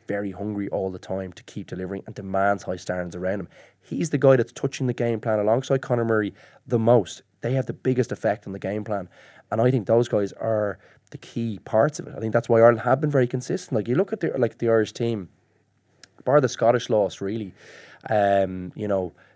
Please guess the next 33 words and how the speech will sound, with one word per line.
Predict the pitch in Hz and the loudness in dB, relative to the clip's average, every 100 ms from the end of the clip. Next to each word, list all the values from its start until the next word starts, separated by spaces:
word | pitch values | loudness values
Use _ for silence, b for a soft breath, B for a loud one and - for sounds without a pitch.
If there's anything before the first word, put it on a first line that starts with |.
| _ _ - | _ _ -10
the, | 139 | -8
the | 135 | -8
two, | - 151 147 | -2 2 2
there | |
was | 117 | 0
two | - - 139 123 | -4 0 2 2
Six | - 113 - | -2 -4 -2
Nations | 113 113 110 92 - - | -2 -2 -8 -10 -12 -8
in | 104 | -6
a | |
row. | 90 95 123 120 _ | -2 0 0 -2 _
Like, | 110 | -10
that's | 147 170 156 | -10 -8 -8
unheard | 98 98 123 | -4 0 0
of. | 101 | 0
That's | - - | -2 -2
nearly | 175 147 | -2 -2
a | 110 | -2
better, | 107 98 90 - | -2 -2 -4 -8
that's | 78 95 139 | -10 -8 -6
nearly | 175 160 | -2 -2
a | |
better | 120 110 | 0 -2
win | 101 98 | -2 -4
than | 90 | -8
the | |
Grand | 90 95 90 | -8 -10 -8
Slam. | 104 123 113 - b b b - | -2 -2 -2 -8 b b b -6
Uh, | - | 0
uh, | - | 2
uh, | - - - - b b - | 2 2 0 -2 b b -6
uh, | - | -2
sorry, | 175 220 220 123 | 2 4 4 2